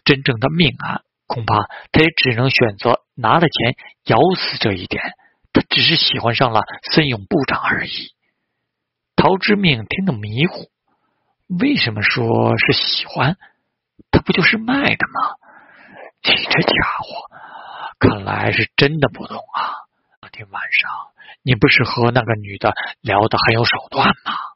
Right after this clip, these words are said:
入江雄太好不容易逮着一个点，可劲儿地吐槽，啰嗦，“我只是个学生，为什么会懂得泡泡浴店的规则？”陶之命瞪着他，“这是实情，泡泡浴什么的，也只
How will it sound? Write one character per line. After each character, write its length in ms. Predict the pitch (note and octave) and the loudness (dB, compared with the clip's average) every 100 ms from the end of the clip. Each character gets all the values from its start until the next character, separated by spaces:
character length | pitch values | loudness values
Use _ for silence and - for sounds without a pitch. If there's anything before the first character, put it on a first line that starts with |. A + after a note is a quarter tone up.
| _ _ - | _ _ 0
入 140 | D3+ | 2
江 180 | F3 E3+ | 2 0
雄 240 | D3 C#3 | -2 -2
太 240 | D3 A2+ - - | -2 -2 -4 -10
好 280 | - - | -2 2
不 180 | A#2+ A#2+ | 4 4
容 160 | D3 D#3+ | 4 2
易 120 | C#3 _ | 0 _
逮 140 | A2 G2 | 0 2
着 100 | G#2+ | 0
一 160 | A#2+ | 0
个 120 | C3 | 0
点， 320 | - - G#2+ - - - | 0 -2 -6 -8 -12 -2
可 260 | - - G2+ | 2 2 2
劲 140 | - | 2
儿 60 | B2 | 2
地 60 | G2+ | 0
吐 180 | - - | -6 -6
槽， 260 | - - - _ _ _ _ | -6 -6 -10 _ _ _ _
啰 280 | - B2+ F3 | 2 4 4
嗦 220 | - - - _ - | 0 -6 -12 _ 2
，“我 80 | E3+ | 4
只 160 | - - | 4 0
是 120 | C#3 | 0
个 80 | - | 0
学 280 | - - | 0 0
生， 160 | - - _ - - - | -2 -2 _ -20 -18 0
为 120 | F#3 | 2
什 80 | C3 | 4
么 140 | C3 C3+ | 2 4
会 140 | C3 | 2
懂 240 | - G2+ G2+ | 2 -4 0
得 200 | A2 - - - - | 0 0 -6 -10 0
泡 160 | E3 | 0
泡 180 | - D3+ | 2 2
浴 200 | D3+ D3 | 2 2
店 200 | D#3 C#3+ | 2 2
的 100 | B2 | 0
规 240 | - F#3+ | 2 2
则？” 180 | A3 - - - _ _ _ _ _ | 0 -4 -8 -12 _ _ _ _ _
陶 220 | - D#3 F3 | 2 4 4
之 220 | G3 F#3+ | 2 2
命 260 | F3+ B2+ G#2+ | 4 2 0
瞪 200 | - C3+ | 0 0
着 100 | - | -2
他 180 | - - _ _ _ _ _ _ - | -6 -6 _ _ _ _ _ _ 0
，“这 120 | C3+ | 2
是 160 | - | 4
实 240 | A#2 - A#2+ | 4 2 0
情， 340 | - A2+ - - _ - | -4 -6 -10 -18 _ 2
泡 140 | E3+ | 2
泡 180 | - F3 | 4 2
浴 200 | G3+ D3 | 4 2
什 200 | - - | 0 -4
么 80 | - | -8
的， 240 | - - - - - - | -10 -10 -14 -16 -4 2
也 100 | |
只 100 | E3+ | 2